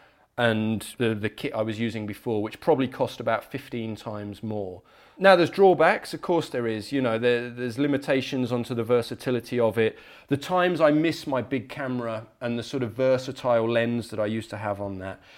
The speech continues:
are things like shooting G Vs in a market.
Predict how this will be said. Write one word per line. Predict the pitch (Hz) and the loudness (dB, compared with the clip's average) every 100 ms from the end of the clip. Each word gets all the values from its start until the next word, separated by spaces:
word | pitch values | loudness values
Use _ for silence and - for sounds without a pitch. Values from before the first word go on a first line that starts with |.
| - - - | -20 -16 -4
are | 131 | -2
things | - 147 143 143 | 2 4 4 6
like | 131 127 | 4 4
shooting | - 151 147 139 | 2 2 4 0
G | 127 139 | 2 0
Vs | 131 131 113 | 2 0 0
in | 110 | -4
a | 110 | -4
market. | 117 113 107 104 - | -2 -2 -4 -10 -12